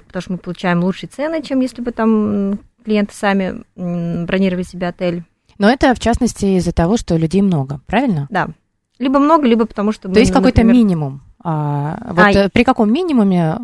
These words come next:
Speaker 1: Да, у нас есть такое негласное
Speaker 2: Выгодно.
Speaker 1: правило. Если это не персональный тур, а именно групповой, то есть такое негласное правило, что четыре человека окупают тур. То есть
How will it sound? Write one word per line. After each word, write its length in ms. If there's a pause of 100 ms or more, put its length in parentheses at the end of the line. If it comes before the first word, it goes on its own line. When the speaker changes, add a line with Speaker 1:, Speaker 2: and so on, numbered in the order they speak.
(360)
Speaker 1:
Да, 240
у 40
нас 180
есть 120
такое 220
негласное 400
Speaker 2:
Выгодно. 120
Speaker 1:
правило. 440 (340)
Если 240
это 80
не 140
персональный 520
тур, 240 (1080)
а 100
именно 240
групповой, 560 (320)
то 60
есть 160
такое 180
негласное 420
правило, 360
что 160
четыре 340
человека 560
окупают 640
тур. 300
То 60
есть 200